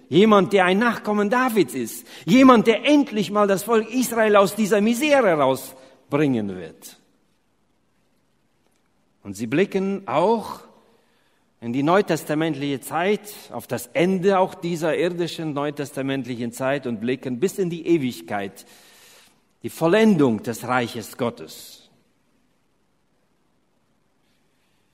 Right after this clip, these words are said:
Das ist ihre Aufgabe. Eines der großen Schwerpunkte der prophetischen Sicht war,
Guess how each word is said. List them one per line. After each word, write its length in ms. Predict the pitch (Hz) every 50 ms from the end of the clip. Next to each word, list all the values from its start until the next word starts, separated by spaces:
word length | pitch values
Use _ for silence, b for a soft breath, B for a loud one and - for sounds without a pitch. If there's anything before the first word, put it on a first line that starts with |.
| _ _ _ _ _ _
Das 200 | - 135 156 196
ist 160 | 196 185 -
ihre 240 | - 185 180 175 147
Aufgabe. 640 | 143 175 180 - - - - 87 120 107 92 92 - -
Eines 360 | 139 185 208 208 185 - -
der 160 | 175 170 147
großen 420 | 127 165 202 208 220 - - 180
Schwerpunkte 960 | 160 - - 156 180 196 180 175 - 180 175 180 170 - - 160 165 156 147 131 B B B B
der 120 | B 147 143
prophetischen 920 | 143 - 135 123 117 - - 190 208 208 - 180 160 - - 170 156 135
Sicht 480 | 120 120 165 175 165 - - - 98
war, 420 | 117 135 143 151 156 170 170 -